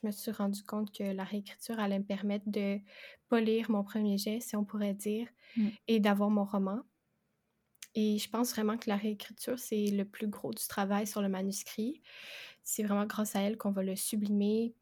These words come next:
Speaker 1: puis qu'on va lui donner l'aspect qu'on veut réellement qu'il ait. Parce que,
Speaker 2: Mm.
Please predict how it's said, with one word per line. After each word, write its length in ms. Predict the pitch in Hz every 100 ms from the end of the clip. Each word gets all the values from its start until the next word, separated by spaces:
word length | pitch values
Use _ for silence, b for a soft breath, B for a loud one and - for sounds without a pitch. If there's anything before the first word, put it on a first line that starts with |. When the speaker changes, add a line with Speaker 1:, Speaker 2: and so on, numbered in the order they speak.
| _
Speaker 1:
puis 200 | - 226 -
qu'on 120 | 208
va 100 | 214
lui 120 | 220
donner 280 | 202 208 214
l'aspect 400 | 202 196 - 226
qu'on 160 | 214 202
veut 120 | 196
réellement 440 | 208 196 202 202
qu'il 260 | 220 220 196
ait. 240 | 220 277 _ _ _ -
Parce 240 | 208 - -
que, 320 | 196 190
Speaker 2:
Mm. 40 | 196